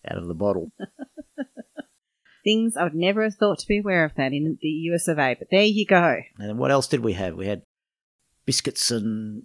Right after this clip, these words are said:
Speaker 1: gravy at that place. What was it
Speaker 2: Oh,
Speaker 1: called?
Speaker 2: yeah, uh, Maple Street Biscuit Company.
Speaker 1: Company, yeah.
Speaker 2: It was kind of okay, but it was kind of weird. So, um,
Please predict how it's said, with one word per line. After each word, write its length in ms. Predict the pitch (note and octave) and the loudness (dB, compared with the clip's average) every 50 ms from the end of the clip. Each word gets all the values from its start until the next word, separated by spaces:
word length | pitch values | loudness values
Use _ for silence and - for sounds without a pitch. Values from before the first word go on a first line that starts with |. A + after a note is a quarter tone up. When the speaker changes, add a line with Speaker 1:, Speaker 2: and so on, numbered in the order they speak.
| _ _ - | _ _ -12
Speaker 1:
gravy 560 | - G2+ G2+ A#2 C#3 D3 C#3+ D#3 F3 F3 E3 | -8 -6 -4 -2 -2 -2 -2 -2 -2 -2 -2
at 80 | D3 - | -4 -4
that 160 | A2+ G2+ - | -6 -8 -8
place. 340 | - B2+ B2+ D3+ F3+ - - | -4 -4 -2 -2 -4 -6 -8
What 80 | - | -10
was 100 | - B2 | -8 -4
it 60 | C#3+ - | -2 0
Speaker 2:
Oh, 80 | - C4 | 2 4
Speaker 1:
called? 260 | C#4 C#4 C#4 C#4+ C4+ | 4 4 6 4 4
Speaker 2:
yeah, 560 | C4+ C#4 C#4 C4+ C4+ C4+ C4 B3+ G#3+ F3+ - - | 2 0 -2 -2 -2 0 2 4 4 4 4 2
uh, 300 | F3+ G#3 G3+ G3 G3+ F#3+ F#3+ | 2 2 4 4 2 0 -2
Maple 500 | F#3+ F#3+ F#3+ G3 G3 G#3+ A3 - A#3+ A3+ | -4 -4 0 0 2 2 0 0 -2 -2
Street 480 | - - - - G3+ G3 F#3+ - - _ _ _ _ - | -2 -2 -4 -2 -2 -2 -2 -4 -8 _ _ _ _ -4
Biscuit 420 | - F3 - - - - - - _ _ _ - - - | -2 -2 -2 -2 -2 -4 -4 -4 _ _ _ -14 -6 -2
Company. 240 | E3+ E3+ E3 D#3+ _ _ _ _ - D#4 | -2 -2 -2 -4 _ _ _ _ -6 -2
Speaker 1:
Company, 480 | D4+ A2+ A#2+ G#2+ G2+ G2+ F3 E3+ F3+ G#2+ | -2 0 -2 -2 -4 -6 -8 -10 -10 -8
yeah. 180 | A2 G#2+ G2+ F#2 | -6 -4 -4 0
Speaker 2:
It 60 | - | 2
was 160 | C4 C4+ - - _ - | 2 2 0 0 _ -10
kind 280 | - - D4 D#4 E4+ F4 | -4 0 2 4 6 6
of 80 | D4+ | 8
okay, 720 | B3+ G#3 A3+ - - - D#3+ D3 C#3+ D3 D#3 F3 A3 C4+ C4 | 8 6 6 4 0 -2 -2 0 0 0 0 2 2 2 2
but 80 | A#3+ | 2
it 40 | - | 2
was 120 | D#3 G3 - | 0 -2 -4
kind 240 | - - G#3+ A3 G#3+ | -4 -4 -4 -4 -4
of 60 | G3 - F3+ | -4 -4 -4
weird. 460 | F3+ F3+ F3+ F#3 F3 D#3+ B2+ - - | -4 -2 -2 0 0 0 -2 -2 0
So, 380 | - G#3+ G#3 G#3 G3 G3 F3+ - - | 4 6 6 8 8 6 4 2 2
um, 320 | - G3+ G3+ G3+ G#3 G3+ | 4 4 6 6 4 0